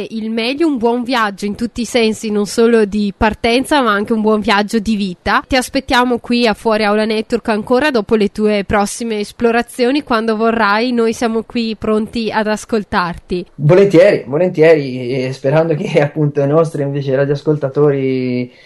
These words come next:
Speaker 2: siano piaciute le nostre chiacchiere, i nostri scambi appunto di interesse, di cultura, di viaggio e quant'altro, volentieri tornerò vostro ospite.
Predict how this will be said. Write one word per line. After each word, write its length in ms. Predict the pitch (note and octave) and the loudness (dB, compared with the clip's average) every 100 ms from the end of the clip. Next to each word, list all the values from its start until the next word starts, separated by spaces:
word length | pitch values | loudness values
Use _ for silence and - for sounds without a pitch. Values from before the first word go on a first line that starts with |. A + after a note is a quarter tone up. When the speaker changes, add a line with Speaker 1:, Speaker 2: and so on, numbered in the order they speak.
| - | -18
Speaker 2:
siano 240 | - C#3+ | -4 -2
piaciute 440 | D3 C#3 F3+ F3 D3 | 0 0 2 2 2
le 100 | B2+ | 0
nostre 540 | C#3 D3 - C#3 C3+ | 0 -2 -2 -2 -2
chiacchiere, 500 | B2+ F#3 F3+ - G2+ | 0 0 0 -6 -12
i 20 | |
nostri 380 | G#2+ B2+ - B2+ | -12 -12 -10 -12
scambi 840 | B2 - D3+ D3+ D#3 C#3+ C3 B2+ | -12 -8 -4 -2 -2 -6 -6 -6
appunto 420 | B2+ - D3 C3+ B2+ | -8 -8 -10 -8 -8
di 100 | C3 | -8
interesse, 640 | C3 C3 C#3+ D3 C#3+ C#3 | -6 -2 0 0 -2 -10
di 80 | A#2+ | -10
cultura, 400 | C3 C3 D#3 C#3+ | -10 -6 -2 -2
di 120 | C3 | -2
viaggio 320 | C3 C#3+ C#3 | -2 -2 -2
e 40 | D#3 | -4
quant'altro, 960 | G#3 G#3 B2+ D#3 D3+ C3+ A#2 A#2 A2 A#2 | -4 -2 -2 -2 -2 -2 -2 -2 -4 -6
volentieri 520 | C3 B2+ B2 C3 C3+ | -6 -6 -4 -4 -4
tornerò 320 | A#2 A#2+ A#2+ | -6 -6 -6
vostro 360 | A2+ B2 - - | -6 -10 -10 -12
ospite. 340 | - - - | -12 -16 -20